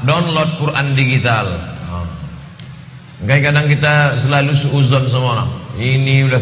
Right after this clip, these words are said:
tua main-main H P juga lagi. Rupanya begitu kita dekat, astagfirullah, dia baca Quran. Bukanya Quran digital. Dia pun buka Quran tuh kita, waktu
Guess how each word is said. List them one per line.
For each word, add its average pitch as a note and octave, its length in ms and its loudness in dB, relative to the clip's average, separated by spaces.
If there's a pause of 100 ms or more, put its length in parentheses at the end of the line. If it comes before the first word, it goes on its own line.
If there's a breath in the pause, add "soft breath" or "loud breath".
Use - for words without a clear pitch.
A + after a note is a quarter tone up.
tua C3+ 320 0
main-main B2+ 320 -2
H B2+ 280 -2
P A#2 200 2
juga C3+ 160 4
lagi. A2 240 0 (720)
Rupanya A#2+ 480 0
begitu C3+ 320 4
kita B2+ 180 2
dekat, B2+ 460 -2
astagfirullah, G2+ 1040 -4 (160)
dia G#2+ 220 -2
baca G2+ 280 -4
Quran. F#2 360 -6 (1120)
Bukanya F#2 400 0
Quran G2 260 0
digital. F#2+ 420 0 (600)
Dia A2+ 200 4
pun C#3 200 6
buka B2 340 6
Quran A2+ 320 2
tuh C#3+ 160 4
kita, B2+ 460 4
waktu A#2 200 4